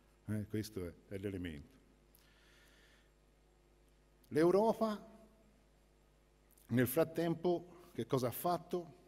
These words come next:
Ci ha tolto la parte più significativa della nostra sovranità. In che modo? Ci ha tolto la sovranità monetaria.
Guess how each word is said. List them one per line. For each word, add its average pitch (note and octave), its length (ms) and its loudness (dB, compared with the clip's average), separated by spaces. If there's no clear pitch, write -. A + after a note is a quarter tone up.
Ci - 100 -4
ha C#3+ 60 2
tolto D3 440 2
la C3 80 4
parte E3+ 340 0
più D3+ 140 -2
significativa E3 1120 0
della C#3 220 4
nostra C#3 300 2
sovranità. A#2 520 2
In A#2+ 60 2
che C3+ 160 4
modo? E3+ 800 0
Ci - 100 -18
ha C3 40 -4
tolto D#3 340 2
la C#3 80 6
sovranità C3 480 2
monetaria. A#2 640 -2